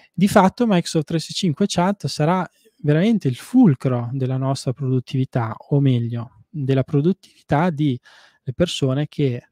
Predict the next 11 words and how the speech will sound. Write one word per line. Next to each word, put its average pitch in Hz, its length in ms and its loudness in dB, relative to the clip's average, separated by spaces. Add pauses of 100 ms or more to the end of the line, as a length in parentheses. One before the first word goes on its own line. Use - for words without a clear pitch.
(320)
eh, 123 300 -8
la 127 100 -4
cui 135 200 0
azienda 131 460 0
ha 143 80 -2
deciso 127 460 -6
di 120 80 -4
acquistare 123 560 -4
Microsoft 123 400 -4
trecentosessantacinque 120 560 -8
Copilot. 117 640 -8